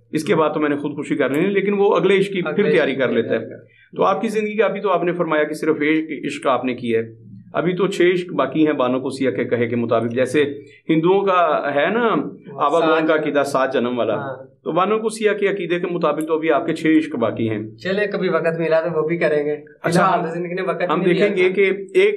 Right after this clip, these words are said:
Speaker 1: इश्क की शाखसानी ये है कि, शाखसाना ये है कि आपने सबाए हुस्न लिखी, इनकार आपकी, या किनारा,
Speaker 2: किनारा।
Speaker 1: आपका नावल आ रहा है और आपने अफसाने भी लिख लिए,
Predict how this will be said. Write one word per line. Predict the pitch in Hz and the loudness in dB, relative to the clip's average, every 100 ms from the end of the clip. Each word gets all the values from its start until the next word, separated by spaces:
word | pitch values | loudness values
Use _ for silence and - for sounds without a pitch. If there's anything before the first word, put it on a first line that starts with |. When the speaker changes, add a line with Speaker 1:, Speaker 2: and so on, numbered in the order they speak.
| 202 | -2
Speaker 1:
इश्क | 190 - 180 160 160 - | -8 -8 -8 -6 -8 -6
की | 160 151 - - 151 | -2 -2 -2 -8 -8
शाखसानी | 139 147 147 147 143 | -2 -2 0 0 0
ये | 147 143 | 2 4
है | 139 | 2
कि, | 131 135 123 113 - - - | 2 0 0 -2 -8 -14 -4
शाखसाना | 147 143 147 143 | -2 0 -2 0
ये | 139 | 0
है | 135 | 0
कि | 143 | 0
आपने | 131 135 | 0 -2
सबाए | 131 127 127 | -4 0 0
हुस्न | 127 - 131 | 0 0 -2
लिखी, | 120 - 123 123 123 - - _ _ - | -2 -4 -4 -4 -6 -12 -20 _ _ -2
इनकार | 143 139 127 135 | 0 2 2 2
आपकी, | 127 120 135 120 117 123 131 | 2 -2 -2 -2 -2 0 2
या | 135 123 117 | 2 2 -2
किनारा, | 127 147 135 131 131 117 - - | -4 -2 0 2 2 -2 -4 -12
Speaker 2:
किनारा। | 143 131 131 - - | -12 -10 -12 -8 -2
Speaker 1:
आपका | 135 - | -2 0
नावल | 135 120 135 131 | 0 2 2 2
आ | 120 | 2
रहा | 120 | 4
है | 117 | 4
और | 120 117 | 4 2
आपने | 117 120 123 | 0 0 -4
अफसाने | - 120 131 | -2 0 0
भी | 131 | 0
लिख | 117 | -2
लिए, | 113 117 110 - | -2 -2 -2 -6